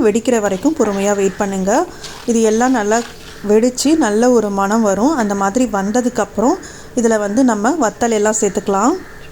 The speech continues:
இப்போ இது கூட ஒரு டீஸ்பூன் பெருங்காயத்தூள், ரெண்டு டேபிள் ஸ்பூன் மணத்தக்காளி வத்தல், ஒரு டேபிள் ஸ்பூன் சுண்டைக்காய் வத்தல் இது எல்லாம் சேர்த்துட்டு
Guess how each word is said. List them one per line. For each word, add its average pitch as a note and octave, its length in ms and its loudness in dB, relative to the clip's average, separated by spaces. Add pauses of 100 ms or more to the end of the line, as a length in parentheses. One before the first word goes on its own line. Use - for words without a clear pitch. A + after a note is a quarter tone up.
(760)
இப்போ F4 240 0
இது A#3+ 200 0
கூட A#3 140 2 (140)
ஒரு G#3+ 180 2
டீஸ்பூன் A#3+ 400 0
பெருங்காயத்தூள், A3+ 720 2 (1700)
ரெண்டு D4 280 4
டேபிள் A#3+ 320 2
ஸ்பூன் C4 320 4
மணத்தக்காளி A3 640 0
வத்தல், A#3 360 0 (800)
ஒரு D#4 140 4 (100)
டேபிள் B3 360 2
ஸ்பூன் C#4 280 2 (720)
சுண்டைக்காய் B3 520 0
வத்தல் G3 300 -4 (120)
இது A3 180 4
எல்லாம் A#3 280 2
சேர்த்துட்டு A#3+ 440 0